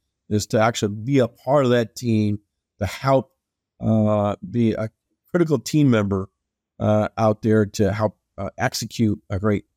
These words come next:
plan for each and every dairyman. And that's our goal.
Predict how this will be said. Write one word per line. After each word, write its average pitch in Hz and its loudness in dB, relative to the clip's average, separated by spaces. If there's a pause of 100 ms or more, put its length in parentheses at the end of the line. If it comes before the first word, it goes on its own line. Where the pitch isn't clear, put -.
plan 98 -2
for 90 -10
each 98 -4
and 95 -4
every 92 -4
dairyman. 90 -8 (460)
And 196 2
that's 214 0
our 160 2
goal. 131 -2